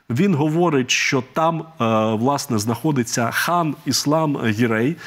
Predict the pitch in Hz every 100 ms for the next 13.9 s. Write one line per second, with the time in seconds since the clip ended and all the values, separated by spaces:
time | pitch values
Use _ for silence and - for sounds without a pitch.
0 | - - 151 160 - 240 214 123 196 185
1 | 151 180 170 151 139 180 160 147 175 202
2 | 202 - - 311 311 349 330 320 - 269
3 | 262 240 240 233 - 233 214 175 220 165
4 | 107 110 - - - - 175 269 277 220
5 | 190 160 - 180 175 156 135 147 117 123
6 | 196 127 127 117 123 107 98 170 185 190
7 | 165 - 135 120 127 107 - - - _
8 | - 120 131 135 113 113 - 123 151 127
9 | 120 117 101 107 104 101 101 107 - 107
10 | 117 117 110 107 - - - - _ -
11 | 120 113 113 117 131 131 156 165 156 127
12 | 165 165 147 147 - 156 147 127 117 143
13 | 127 117 - - 135 220 - 170 165